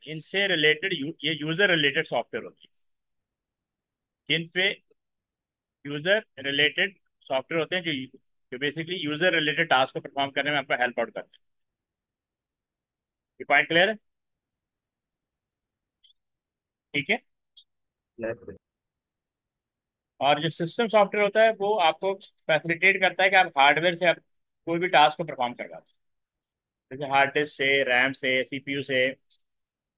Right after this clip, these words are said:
Speaker 1: ये जितने भी टास्क परफॉर्म होंगे through ऑपरेटिंग, अ, सिस्टम सॉफ्टवेयर। तो यहाँ पे आपको कोर लेयर जो हार्डवेयर होती है, उसके ऊपर सिस्टम सॉफ्टवेयर होते हैं और उनके ऊपर एप्लीकेशन सॉफ्टवेयर होते हैं।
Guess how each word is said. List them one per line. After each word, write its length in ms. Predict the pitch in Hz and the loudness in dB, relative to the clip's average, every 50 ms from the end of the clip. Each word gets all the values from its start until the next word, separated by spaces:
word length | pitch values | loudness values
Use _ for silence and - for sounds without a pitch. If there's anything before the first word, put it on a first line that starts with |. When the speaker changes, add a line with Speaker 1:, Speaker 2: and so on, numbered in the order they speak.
| _ - | _ -14
Speaker 1:
ये 60 | 127 | -12
जितने 280 | 131 143 135 151 160 180 | -10 -10 -8 -6 -6 -6
भी 80 | 185 | -4
टास्क 320 | 175 160 151 151 160 - - | 0 2 2 2 2 0 -4
परफॉर्म 300 | 165 - - 143 147 151 | -12 -8 -6 -4 -2 -2
होंगे 220 | 147 151 160 180 180 | -4 -4 -6 -8 -10
through 300 | - - 151 165 196 - - _ _ _ _ _ _ _ | -10 -8 -6 -6 -6 -8 -10 _ _ _ _ _ _ _
ऑपरेटिंग, 560 | - 127 127 135 143 139 139 151 156 - 143 135 | -6 -6 -4 -2 0 0 0 -2 -4 -8 -4 -2
अ, 120 | 127 127 | -2 -2
सिस्टम 320 | 123 - 165 147 - 185 170 | -2 -4 -10 -12 -10 -10 -8
सॉफ्टवेयर। 400 | 151 139 117 - - 110 90 - _ _ _ _ _ _ _ _ _ _ _ _ _ _ _ _ _ _ _ _ _ _ _ _ _ _ _ _ _ - | -6 -6 -6 -6 -8 -14 -14 -16 _ _ _ _ _ _ _ _ _ _ _ _ _ _ _ _ _ _ _ _ _ _ _ _ _ _ _ _ _ -10
तो 260 | 123 131 135 - - _ - - - - _ _ _ _ _ _ _ _ _ _ _ _ _ _ _ - | -8 -8 -8 -10 -12 _ -12 -12 -12 -12 _ _ _ _ _ _ _ _ _ _ _ _ _ _ _ -4
यहाँ 140 | 139 143 156 | -2 -2 -2
पे 120 | - 185 - - _ - | 0 -4 -6 -4 _ 0
आपको 300 | 170 147 - - 165 175 185 _ _ _ _ _ _ _ _ _ _ _ _ _ _ _ _ _ - | 0 2 0 -4 -10 -10 -12 _ _ _ _ _ _ _ _ _ _ _ _ _ _ _ _ _ -20
कोर 400 | 147 _ - 165 175 185 208 208 202 | -16 _ 0 4 6 6 6 4 6
लेयर 280 | 196 202 202 202 202 | 6 8 8 8 6
जो 120 | 180 190 160 | 6 4 4
हार्डवेयर 380 | 139 139 143 143 160 185 196 | 4 4 2 2 2 0 -2
होती 180 | 196 190 - 202 | -2 -4 -6 -8
है, 80 | 214 | -10
उसके 280 | 220 - - - - 175 | -10 -10 -14 -12 -8 -8
ऊपर 180 | 170 175 180 160 | -8 -6 -8 -10
सिस्टम 280 | 156 151 - - 190 185 | -10 -10 -10 -10 -10 -6
सॉफ्टवेयर 340 | 190 190 180 170 202 196 196 | -4 -4 -4 -4 -4 -6 -6
होते 180 | 190 190 202 | -6 -8 -8
हैं 100 | 202 208 | -10 -10
और 180 | 202 147 147 147 | -8 -6 -6 -6
उनके 180 | 156 160 156 170 | -6 -6 -6 -6
ऊपर 160 | 160 - 185 180 - _ _ _ _ _ _ _ _ _ _ - | -4 -4 -6 -8 -8 _ _ _ _ _ _ _ _ _ _ -6
एप्लीकेशन 340 | 135 131 135 139 143 143 135 | -6 -6 -4 -6 -8 -8 -8
सॉफ्टवेयर 340 | - 143 117 - - 110 92 | -8 -10 -10 -8 -10 -16 -16
होते 180 | 80 - _ | -16 -20 _
हैं। 60 | _ | _